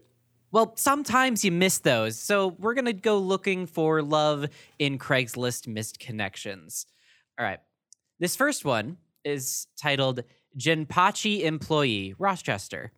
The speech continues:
"Yo, I just wanted to say that you, long black hair in a ponytail, glasses with round silver flames,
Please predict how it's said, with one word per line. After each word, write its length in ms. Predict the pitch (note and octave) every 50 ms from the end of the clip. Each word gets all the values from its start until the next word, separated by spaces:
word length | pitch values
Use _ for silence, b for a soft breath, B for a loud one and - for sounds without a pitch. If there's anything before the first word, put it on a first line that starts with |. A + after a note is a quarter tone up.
| _ _ _ _ _ _ _ _ _ _ _
"Yo, 460 | E3 A#3+ C#4+ C4+ G#3 C#3+ A#2+ G#2+ - -
I 120 | - F3+ A#3
just 160 | C4 A#3 -
wanted 180 | G3 G3 F3 E3
to 60 | E3
say 220 | - - F3 D#3+
that 140 | D3 C#3+ C3
you, 420 | C3+ E3 G3 E3+ C3+ C3 C#3 C3+ b b b b _
long 500 | - A2+ B2+ D3 E3 F3+ F#3 G3 F#3+ -
black 400 | - - C#3+ C#3+ D#3+ E3+ E3 -
hair 220 | D#3 E3 D#3 C#3+
in 80 | C3 B2+
a 40 | A#2
ponytail, 640 | - D#3+ F#3 G3 F3+ - - A#2 G#2+ G#2+ G#2 G2+
glasses 420 | - C3+ C3+ C#3 C3+ - C#3 A#2+
with 140 | A#2+ B2 A#2+
round 240 | B2 A#2 A2+ A2 G#2
silver 260 | - A#2 G#2+ G#2 G#2
flames, 440 | G#2+ - D3+ D3 C#3 B2+ A#2+ A#2